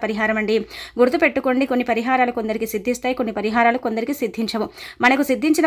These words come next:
పరిహారం మనం పదే పదే చేసుకోవచ్చు. మనకు సిద్ధించిన పరి-, అంటే సిద్ధించని పరిహారం అంటే ఎప్పుడు కూడా అండి గుర్తుపెట్టుకోండి, ఈ పరిహారం చేసాం మాకేం ఫలితం లేదని మనం ఏంటంటే నిరుత్సాహపడిపోతాం. అలా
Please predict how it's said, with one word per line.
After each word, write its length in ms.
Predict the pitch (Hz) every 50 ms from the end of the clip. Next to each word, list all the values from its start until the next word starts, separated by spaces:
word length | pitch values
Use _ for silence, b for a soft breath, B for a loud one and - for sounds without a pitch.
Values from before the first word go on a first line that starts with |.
| 285
పరిహారం 340 | 285 247 254 262 262 254 262 269
మనం 120 | 254 247 247 233
పదే 160 | 202 226 247 247
పదే 140 | 240 220 254 247 -
చేసుకోవచ్చు. 460 | 233 214 - - 214 220 214 - - - -
మనకు 180 | 240 233 226 233 -
సిద్ధించిన 380 | 226 - - 240 233 - 226 240 233
పరి-, 140 | 226 214 - - 226
అంటే 160 | 226 220 262 247 233 -
సిద్ధించని 500 | 247 202 - 269 294 285 - 302 285 277 -
పరిహారం 460 | 226 220 233 220 247 240 240 285 403 - B B B B B B B -
అంటే 140 | 247 233 285 269 240
ఎప్పుడు 220 | - - 294 302 -
కూడా 120 | 285 247 240
అండి 140 | 226 247 247
గుర్తుపెట్టుకోండి, 560 | 240 - 277 - 247 202 240 - 262 277 285
ఈ 40 | 269
పరిహారం 340 | 233 220 233 247 262 262 262 254
చేసాం 240 | 247 220 - 254 254 240
మాకేం 240 | 226 226 233 220 233 -
ఫలితం 280 | 220 214 220 - 247 240 233
లేదని 220 | 226 220 233 254 254
మనం 120 | 233 233 226 233
ఏంటంటే 260 | 240 240 247 233 311 277
నిరుత్సాహపడిపోతాం. 880 | 269 277 302 294 - 302 269 254 247 240 220 214 - 208 208 - 214 202 - B B B B B B - 247
అలా 100 | 262